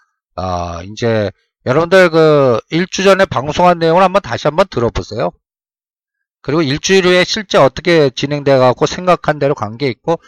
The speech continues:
또 아직까지 생각대로 안 된 게 또 있을 거예요. 그리고 지금 방송 요번 주에 또 체크할 거를 또 일주일 후에 또 들어가면서, 어, 실제 조절해 가면서 대응하는 이러한 전략이 무엇보다 중요합니다.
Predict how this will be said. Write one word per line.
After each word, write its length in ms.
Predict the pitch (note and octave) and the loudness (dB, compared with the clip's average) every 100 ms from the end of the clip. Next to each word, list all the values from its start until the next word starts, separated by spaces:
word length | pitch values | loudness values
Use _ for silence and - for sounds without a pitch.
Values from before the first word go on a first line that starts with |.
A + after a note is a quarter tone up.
| _ _ - | _ _ -2
또 200 | A#2 G#2+ | 2 2
아직까지 400 | A2+ - C#3 - | 2 0 -2 0
생각대로 400 | D#3 C3+ C#3+ B2 | -4 -2 0 0
안 160 | A2 | 0
된 160 | C#3+ C3+ | -6 -4
게 100 | C3 - | -6 -2
또 80 | |
있을 220 | F#3+ G3+ - | -4 -4 -4
거예요. 540 | C3+ G#2+ F#2+ F#2 D#3+ G#3+ _ _ _ _ _ _ - | -4 -2 -4 -8 -14 -20 _ _ _ _ _ _ 0
그리고 640 | C#3+ D#3+ F3 G#3+ A3 A#3 _ - | 2 4 6 6 6 2 _ -10
지금 360 | D3+ - D#3+ | -10 -4 -4
방송 600 | C#3 B2 C#3 C3 D3 C#3 A#2+ | 0 0 0 2 2 2 0
요번 320 | C3 D3 C#3+ | 2 2 0
주에 480 | - C3+ A#2 D#3 G#3 _ _ _ | 0 2 4 4 2 _ _ _
또 100 | A2+ | -6
체크할 400 | - E3+ - C3+ | -4 -6 0 0
거를 280 | - B2 C#3+ | 2 0 0
또 140 | - C3 | 0 0
일주일 680 | B2 C#3 - C#3 B2 C3+ | -2 -10 -6 -2 0 -2
후에 540 | C#3+ - G3+ G#2 C#3 F#3 | -2 0 0 0 -2 -6
또 100 | A#2+ | -6
들어가면서, 840 | A#2 A#2 C3 A#2+ G#2 G#2+ G#2 C#3 F#2+ _ _ _ - | -2 0 2 2 -2 -6 -2 0 -2 _ _ _ -12
어, 220 | F#2+ F#2 | -10 -8
실제 600 | - F#2 - - B2+ D#3 - | -8 -10 -8 -2 0 0 -2
조절해 420 | G#2+ G#2+ C3 C3 | -4 0 0 0
가면서 720 | G2 G#2 B2 A#2+ A2+ E3+ F3+ _ _ - | -4 -6 -6 -6 0 2 2 _ _ -6
대응하는 440 | A2 A2+ A#2 F2 D#2+ _ _ _ | -2 0 0 -2 -14 _ _ _
이러한 460 | A2 C3 C#3 C3 B2+ | -4 0 2 0 -6
전략이 360 | G2 G#2 B2+ D#3+ | -8 -4 -2 -2
무엇보다 360 | A#2+ - A#2 | -4 -2 -4
중요합니다. 640 | A#2 A2 A2 G2+ F#2+ F#2 | -4 -6 -8 -6 -8 -8